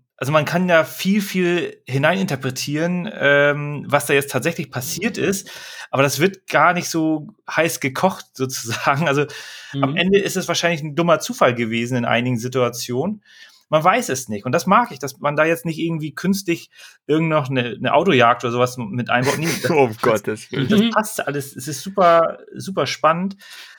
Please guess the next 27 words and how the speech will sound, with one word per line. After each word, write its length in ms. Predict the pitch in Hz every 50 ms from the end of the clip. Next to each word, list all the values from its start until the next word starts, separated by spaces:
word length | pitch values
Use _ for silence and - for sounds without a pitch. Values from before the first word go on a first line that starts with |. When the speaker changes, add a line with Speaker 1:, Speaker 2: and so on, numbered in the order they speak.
| - _ _ _ -
Speaker 1:
äh, 440 | - 143 139 143 143 143 147 143 135 - - -
und 260 | - 139 139 131 135
trotzdem 300 | - 185 180 - - 165 -
irgendwie 320 | 156 156 156 156 156 -
auch, 340 | 143 143 147 151 - - - - 90
ähm, 680 | - 139 139 139 139 135 139 139 139 139 131 127 - _ _ _ _ _ _ _ -
recht 220 | - - - -
authentisch. 680 | 123 127 127 - 160 185 190 135 143 180 - - - _ _ _ _ _ _ _ _ _ _ _ _ _ _ -
Aber 180 | - 113 117 -
vierhundert 960 | - - - - - - - 135 160 165 151 139 139 131 127 117 110 - -
Tage. 600 | - 107 104 110 117 113 120 107 101 95 95 - _ _ _ _ _ _ -
Speaker 2:
Deswegen 240 | 135 135 - 185 180
steht 160 | - - 185
auch 100 | 196 160
im 100 | 160 160
Guinness 240 | 147 170 180 185 -
Buch 120 | - 180 -
der 140 | - 151
Rekorde. 480 | 135 131 - 175 170 127 113 104 107 - _
Nämlich, 460 | - 120 123 135 139 143 135 - -
äh, 160 | 117 123 131 131
Speaker 3:
Echt? 120 | 127 - - - - _ _ -
Speaker 2:
das 140 | - 139 131
ist 120 | 139 135 -
der 140 | 151 147
Film, 460 | 139 - 165 165 170 180 202 220 208 _ _ _ _ _ _ _ -
ähm, 540 | 135 135 139 139 139 143 139 139 135 127